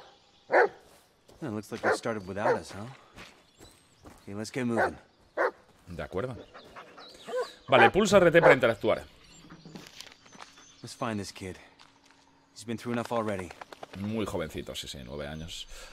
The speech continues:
Speaker 2: Ah, Anthony, si dejas de mearte encima cada vez que alguien menciona a la bruja y decides aparecer, mira el maletero. Hay un walkie-talkie para ti. Además, te dejo una foto del niño en la que estamos buscando.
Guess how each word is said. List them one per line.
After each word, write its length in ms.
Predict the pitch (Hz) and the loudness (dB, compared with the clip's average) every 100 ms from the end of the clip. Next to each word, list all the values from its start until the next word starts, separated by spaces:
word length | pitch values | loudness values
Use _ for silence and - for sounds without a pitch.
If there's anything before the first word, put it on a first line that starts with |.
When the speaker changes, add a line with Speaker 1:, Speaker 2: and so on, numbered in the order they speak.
| - | 4
Speaker 2:
Ah, 320 | 127 131 131 | 10 12 12
Anthony, 320 | 175 180 139 113 | 10 8 6 4
si 120 | 151 | 4
dejas 240 | 185 202 | 4 4
de 80 | 190 | 4
mearte 280 | 180 160 139 | 4 4 2
encima 680 | 131 151 139 135 123 117 104 | -2 0 2 4 6 4 6
cada 140 | 107 | 6
vez 140 | 110 113 | 6 6
que 60 | |
alguien 220 | 117 107 101 | 6 6 0
menciona 320 | 95 110 98 | 0 0 2
a 40 | |
la 80 | 85 | 2
bruja 260 | 107 107 87 | 2 0 -2
y 40 | |
decides 260 | 85 104 104 | -2 -4 -4
aparecer, 400 | 82 - 143 131 | -4 0 0 0
mira 200 | 113 110 | 0 0
el 80 | |
maletero. 420 | 98 90 85 76 76 | 2 0 0 -2 -2
Hay 100 | 95 | -2
un 80 | |
walkie-talkie 500 | 101 92 90 127 147 | -2 -2 2 2 2
para 160 | 147 117 | 2 2
ti. 160 | - 69 | 0 -6
Además, 260 | 76 98 | -6 -4
te 80 | 107 | -2
dejo 160 | 98 98 | -2 -2
una 100 | 87 | -4
foto 240 | 107 98 | -2 0
del 100 | 82 | 0
niño 200 | 110 143 | -2 -2
en 20 | |
la 60 | 127 | -2
que 80 | 92 | -4
estamos 220 | 98 95 | -6 -6
buscando. 420 | 92 113 90 65 | -2 0 0 -4